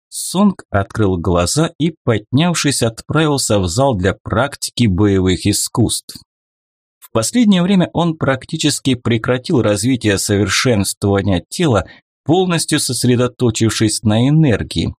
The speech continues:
из-за чего его выносливость и физическая сила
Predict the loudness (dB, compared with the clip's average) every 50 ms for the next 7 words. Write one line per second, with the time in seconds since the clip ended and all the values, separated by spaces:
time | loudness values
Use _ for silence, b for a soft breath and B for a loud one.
0 | _ _ -2 0 0 0 2 0 -2 -2 0 0 0 2 2 2 2 2 2 2
1 | 2 2 0 2 2 2 2 0 0 -2 0 -2 -2 -2 -2 -6 -4 0 0 0
2 | 0 0 -2 0 -2 -2 -2 -4 -6 -2 -2 0 0 0 -2 -4 -2 0 0 2
3 | 2 0 -2